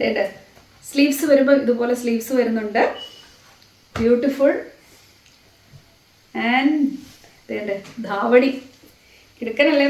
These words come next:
നോക്കിയേ, അടിപൊളിയല്ലേ? അടുത്ത കളർ കാണ് എൻ്റെ അമ്മോ, എനിക്കിതിടാൻ തോന്നുന്നു, അത്രയ്ക്കും രസമുള്ള കളറാണ്. നോക്ക് എന്നാ രസം. കളേഴ്സ് ഒക്കെ കാണാന് ഒരു രക്ഷയില്ല കേട്ടോ. എനിക്കറിയില്ല, വേണ്ടവര്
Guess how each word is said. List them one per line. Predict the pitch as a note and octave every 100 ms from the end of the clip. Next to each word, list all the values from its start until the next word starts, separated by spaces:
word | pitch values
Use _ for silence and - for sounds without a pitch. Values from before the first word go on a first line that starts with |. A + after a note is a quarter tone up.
| C4
നോക്കിയേ, | A3+ B3+ - - - _ _ _ - _ _ _ _
അടിപൊളിയല്ലേ? | B3 D4+ D#4 A#3+ - - - _ _ A3+ -
അടുത്ത | B3+ - A#4 A4+
കളർ | C4+ C#4+ F#4+ - - C4+
കാണ് | B3+ C4 D4+ D#4+ E4 E4+ E4 C4+ B3
എൻ്റെ | B3 B3+ A#3+
അമ്മോ, | A#3+ B3+ B3+ C4+ C4+ C4+ B3
എനിക്കിതിടാൻ | B3+ F4 C4+ B3 C4 B3
തോന്നുന്നു, | A3 A3+ A#3
അത്രയ്ക്കും | - - D#4+ D4+ E4 C#4
രസമുള്ള | B3+ - B3 A3+ A#3 A3
കളറാണ്. | G#3 A3 G3+ B3+
നോക്ക് | - C5 - - - - - - - - G#3+ D#4+
എന്നാ | G#4+ A4+
രസം. | A4 - A#4+ G4 -
കളേഴ്സ് | C4 C#4 E4
ഒക്കെ | E4+ C#4+
കാണാന് | C#4 C4 C4+ C#4 A3 G3 - - C#4 - C4 B3
ഒരു | B3+ C4
രക്ഷയില്ല | A#3+ - - D#4 A#3 A3+
കേട്ടോ. | B3+ - - - - - - - - - - -
എനിക്കറിയില്ല, | C4 C#4 B3+ D#4 C#4+ C4+
വേണ്ടവര് | C4+ E4